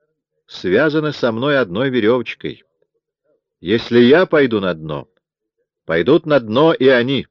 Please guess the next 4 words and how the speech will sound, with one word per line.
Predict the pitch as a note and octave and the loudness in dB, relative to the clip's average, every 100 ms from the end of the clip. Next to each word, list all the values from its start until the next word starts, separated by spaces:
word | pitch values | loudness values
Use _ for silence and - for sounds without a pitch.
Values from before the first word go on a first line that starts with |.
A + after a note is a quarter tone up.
| _ _ _ _ _ _ - | _ _ _ _ _ _ -6
Они | F#2 C3+ | -4 0
это | D3+ C#3+ C3 | 2 2 -2
прекрасно | A#2 B2 G#2 A#2 - G#2 | -2 0 2 0 -2 -10
знают. | F2 D#2+ E2 C#2 _ | -8 -6 -6 -6 _